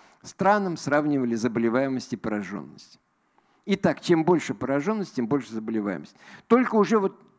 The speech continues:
на, в самом насыщении, да, который там в Африке, когда уже там двадцать процентов поражено, тридцать, там выходит кривая на насыщение, и пропорциональность несколько изменится.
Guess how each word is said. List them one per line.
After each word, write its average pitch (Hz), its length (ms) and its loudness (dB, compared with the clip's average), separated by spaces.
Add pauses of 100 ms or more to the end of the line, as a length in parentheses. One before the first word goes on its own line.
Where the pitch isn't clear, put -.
на, 160 220 2
в - 60 -6
самом 175 440 2
насыщении, 156 920 0
да, 156 240 2
который 120 360 -6
там 101 300 -8 (400)
в 101 240 -2
Африке, 160 480 0
когда 117 340 -4
уже 110 180 -6
там 95 200 -12
двадцать 151 540 4
процентов 127 540 -6
поражено, 104 420 -6
тридцать, - 440 -6
там 185 160 -2
выходит 123 340 -4
кривая 123 320 -6
на 117 120 -4
насыщение, 175 640 -6 (260)
и - 80 -6
пропорциональность 139 960 -2
несколько 113 500 -4
изменится. 87 600 -10